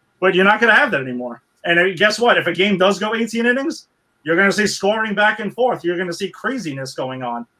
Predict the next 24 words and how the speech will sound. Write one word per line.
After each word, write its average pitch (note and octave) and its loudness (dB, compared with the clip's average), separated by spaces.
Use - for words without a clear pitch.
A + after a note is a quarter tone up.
So F3 2
I, F3 2
I E3+ 2
think, - 0
I E3+ 2
think A3+ -2
there's G#3+ 0
something G#3 -2
to F#3 -4
be F3 -4
said G3 -4
there. B2+ -4
I, C#3 -2
I D3 -4
think F3 -8
you F3+ -12
should E3 -14
check E3+ -4
it E3+ -2
out F3+ 4
and E3+ -6
see E3 -10
what D#3+ -2
happens. - -4